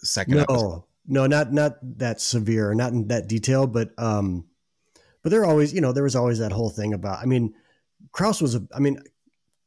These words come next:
Speaker 2: Krause had his faults. I, I will, I will, you know, he wa-, he, a lot of what they say about him wanting to blow the thing up, you know, sooner rather than later, which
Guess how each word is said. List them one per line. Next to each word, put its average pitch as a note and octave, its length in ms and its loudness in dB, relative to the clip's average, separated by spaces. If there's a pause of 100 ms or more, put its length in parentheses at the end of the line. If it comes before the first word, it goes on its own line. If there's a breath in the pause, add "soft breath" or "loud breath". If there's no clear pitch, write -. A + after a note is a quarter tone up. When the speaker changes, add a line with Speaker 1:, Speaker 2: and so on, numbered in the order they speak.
Speaker 2:
Krause D3 280 0
had C#3+ 120 2
his C3+ 120 0
faults. C#3 500 -2 (840)
I, A#2 220 -4
I A#2+ 120 -2
will, A2 380 0
I A2+ 100 -2
will, G#2+ 280 -2 (120)
you B2+ 120 -2
know, A#2 120 2
he C#3+ 240 2
wa-, C3 160 2
he, C3+ 280 -6 (160)
a B2+ 60 -4
lot C3 160 2
of D3 80 2
what C#3+ 160 0
they C3 120 0
say B2 260 0
about A2 260 -2
him A#2 220 0
wanting A#2+ 340 2
to B2 100 -2
blow A2 260 0
the A2 120 -4
thing A#2 260 -2
up, A#2 200 -4 (800)
you B2+ 120 0
know, G#2+ 160 0
sooner C#3+ 500 2
rather B2 300 0
than A2+ 140 0
later, B2 320 2
which A2+ 380 -4